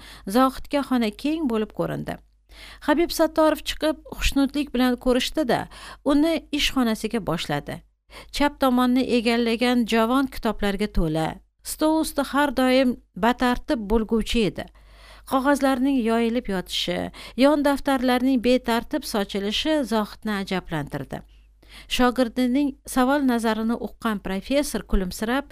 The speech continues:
izoh berdi. "Chang artayotuvdi. Javon bo'ldi, stol usti qoluvdi." "Qizlar uyda ekan-ku", dedi Zohid. "Agar xonamni qizlarim yig'ishtirsa,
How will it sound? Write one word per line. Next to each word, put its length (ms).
izoh 500
berdi. 360
"Chang 400
artayotuvdi. 840
Javon 520
bo'ldi, 380
stol 360
usti 240
qoluvdi." 540
"Qizlar 340
uyda 260
ekan-ku", 600
dedi 300
Zohid. 400
"Agar 340
xonamni 520
qizlarim 480
yig'ishtirsa, 760